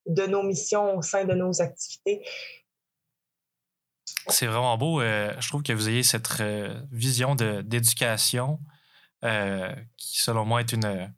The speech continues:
Speaker 2: un aspect essentiel à, à toute mission, euh,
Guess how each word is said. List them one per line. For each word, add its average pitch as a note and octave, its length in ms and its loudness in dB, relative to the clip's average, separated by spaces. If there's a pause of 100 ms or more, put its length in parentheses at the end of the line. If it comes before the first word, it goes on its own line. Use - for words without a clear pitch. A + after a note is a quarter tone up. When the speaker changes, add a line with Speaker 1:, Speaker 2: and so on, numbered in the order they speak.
(120)
Speaker 2:
un A2 140 -2
aspect G#2+ 500 0
essentiel G#2+ 800 0 (600)
à, G#2+ 60 -6
à G#2 60 -4
toute A#2 240 -4
mission, A#2 500 2
euh, F#2+ 80 -2